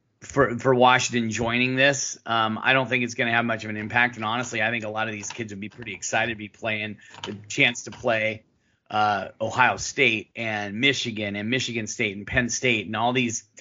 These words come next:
high-end schools that are in the Pac, or the Big Ten. And I, I think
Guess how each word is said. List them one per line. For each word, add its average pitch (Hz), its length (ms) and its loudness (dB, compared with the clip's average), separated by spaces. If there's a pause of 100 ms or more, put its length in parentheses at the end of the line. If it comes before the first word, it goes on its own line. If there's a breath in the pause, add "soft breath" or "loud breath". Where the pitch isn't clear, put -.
high-end 123 560 2
schools 131 460 -2
that 117 140 4
are 113 40 2
in 110 80 0
the 107 60 -4
Pac, 113 380 0
or 110 320 0
the 98 360 -4
Big 120 200 -4
Ten. 127 380 4 (440 loud breath)
And 117 420 2
I, 123 320 2
I 127 160 2
think 139 280 2